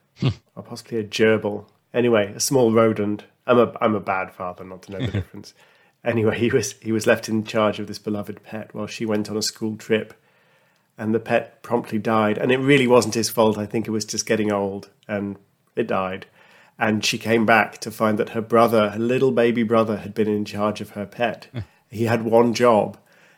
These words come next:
Speaker 2: <laughs> And this thing had just died while she was away. So, um, I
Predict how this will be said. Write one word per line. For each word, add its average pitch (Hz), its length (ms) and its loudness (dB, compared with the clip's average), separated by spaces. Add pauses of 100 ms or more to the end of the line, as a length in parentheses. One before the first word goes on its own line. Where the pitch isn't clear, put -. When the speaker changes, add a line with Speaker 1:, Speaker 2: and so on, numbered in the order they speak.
(140)
Speaker 2:
<laughs> - 280 -8
And 120 140 0
this 131 140 4
thing 139 140 6
had 143 120 8
just 139 180 0
died 143 420 4
while 120 160 6
she 123 180 -4
was 117 140 0
away. 120 380 2
So, 113 500 4 (380)
um, 110 360 -2 (160)
I 135 200 -2